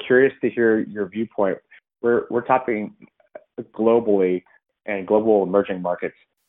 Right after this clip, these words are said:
and, uh, smart, smartphones. I remember back in, uh, I think it was around two thousand six or so, when smartphones were becoming more popular in the U S, what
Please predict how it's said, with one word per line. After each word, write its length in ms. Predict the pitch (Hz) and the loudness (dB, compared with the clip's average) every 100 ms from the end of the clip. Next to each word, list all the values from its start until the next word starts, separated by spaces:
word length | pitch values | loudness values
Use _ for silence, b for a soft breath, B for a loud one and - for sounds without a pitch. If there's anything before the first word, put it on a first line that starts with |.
| - | -12
and, 340 | 104 98 95 - | -10 -10 -12 -8
uh, 300 | 95 85 78 - - - | -8 -6 -8 -12 -18 -2
smart, 240 | 135 135 - _ - 131 | 0 0 -4 _ -10 -2
smartphones. 540 | 127 - 92 82 104 _ _ - | -2 -2 -6 -8 -16 _ _ -8
I 40 | 123 | -4
remember 500 | 135 135 117 107 - _ - | -4 0 0 0 -6 _ -20
back 380 | 107 110 107 104 | -6 -4 -4 -4
in, 420 | 101 92 90 80 53 85 | -10 -10 -14 -18 -18 -16
uh, 180 | 71 50 _ _ _ | -16 -20 _ _ _
I 20 | - _ _ _ - | -20 _ _ _ -16
think 100 | 113 | -12
it 80 | 95 | -8
was 40 | |
around 220 | 95 87 - | -6 -6 -6
two 100 | 104 | -6
thousand 360 | 101 92 90 82 - | -2 -2 -4 -12 -8
six 180 | 95 - | -8 -6
or 80 | 90 - | -8 -2
so, 380 | 92 90 87 _ _ - | -2 -2 -6 _ _ -12
when 420 | 101 92 85 - _ - - - | -8 -8 -10 -16 _ -20 -16 -4
smartphones 420 | 107 107 107 95 | -4 -2 -4 -2
were 180 | 95 95 - | -2 -4 -6
becoming 340 | 101 104 98 | -8 -4 -4
more 180 | 90 90 | -2 -4
popular 600 | - 98 101 90 85 85 _ _ _ _ - | 0 -2 0 -2 -2 -4 _ _ _ _ -10
in 100 | 92 | -8
the 120 | 87 90 | -6 -2
U 100 | 92 | 2
S, 280 | 120 101 107 - _ - | 4 2 0 -8 _ -2
what 260 | 107 104 | 0 2